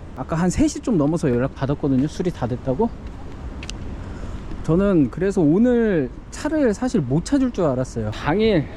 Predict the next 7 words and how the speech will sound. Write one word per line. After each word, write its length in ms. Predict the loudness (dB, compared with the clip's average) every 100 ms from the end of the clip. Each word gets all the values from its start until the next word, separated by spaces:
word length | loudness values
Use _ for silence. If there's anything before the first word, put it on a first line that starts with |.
| -12
수리가 480 | -8 -4 0 2 2
됐다는 540 | 0 -2 0 0 2
점이 240 | 4 2
저는 260 | 2 0 0
사실 300 | 0 -2 -4
조금 320 | -2 2 2
놀랐고, 500 | 4 2 0 -2 -2